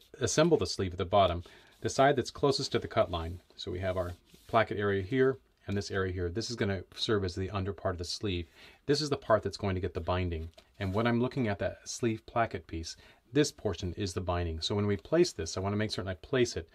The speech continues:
so that the binding sits next to the edge closest to the undersleeve. Our first sewing step is to create the point at the top of the placket.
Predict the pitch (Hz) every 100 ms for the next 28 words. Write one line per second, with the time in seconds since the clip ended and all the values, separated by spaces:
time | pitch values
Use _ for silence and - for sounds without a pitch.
0 | - - - - - 90 87 87 95 98
1 | 92 - 90 - - - _ - 98 104
2 | - - - _ _ _ _ - 113 104
3 | 92 90 87 - _ - 113 101 98 -
4 | 95 92 85 - - 80 - - - _
5 | - - - 196 - 147 127 101 - 87
6 | - _ - _ - - _ 113 - -
7 | 110 104 95 - 110 90 92 98 90 90
8 | 90 - 98 92 -